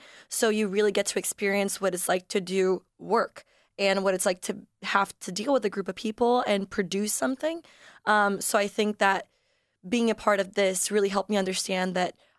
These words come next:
I want to be involved in le-, leadership. I want to be involved with event planning. And I, it really helped me find my passion.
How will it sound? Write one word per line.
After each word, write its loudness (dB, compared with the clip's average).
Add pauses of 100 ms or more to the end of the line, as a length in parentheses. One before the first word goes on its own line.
I 4
want -2
to -8
be -2
involved -2
in -2
le-, -2
leadership. 0
I -4
want 2
to -10
be -2
involved 0
with -2
event 0
planning. -4 (320)
And 0
I, 0
it 2
really 2
helped -2
me -4
find -4
my -4
passion. -4